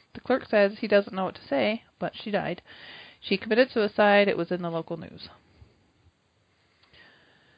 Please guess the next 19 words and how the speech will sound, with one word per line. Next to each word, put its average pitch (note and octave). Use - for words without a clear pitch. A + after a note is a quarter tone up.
<sighs> -
Okay, A3
does, B3+
could D#4+
Caleb F4+
even A#3+
fathom G#3+
that F#3
Dylan G3
doesn't F#3+
know F3+
either? F3
Could -
that G#3+
be B3
part A3+
of G#3+
his G#3+
anger? A3+